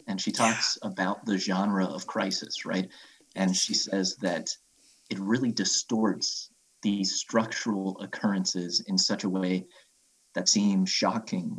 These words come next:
Speaker 1: or exceptional or out of the norm. And what something like this draws our attention to, especially in relation to today's episode,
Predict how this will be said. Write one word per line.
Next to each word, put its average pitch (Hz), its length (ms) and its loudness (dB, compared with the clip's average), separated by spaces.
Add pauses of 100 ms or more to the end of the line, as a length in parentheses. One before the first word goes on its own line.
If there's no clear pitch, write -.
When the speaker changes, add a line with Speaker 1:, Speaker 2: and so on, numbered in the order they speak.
Speaker 1:
or 90 380 -4
exceptional - 760 0 (320)
or 95 200 0
out 101 160 4
of 110 120 0
the 98 100 0
norm. 95 520 2 (260)
And 95 440 2 (460)
what 104 120 -2
something 139 360 0
like 113 160 4
this 123 280 -2
draws 104 360 0
our 92 80 2
attention 120 560 0
to, 101 180 0
especially 127 600 2
in 95 80 4
relation 98 580 2
to - 140 -6
today's 92 360 -2
episode, 95 640 -2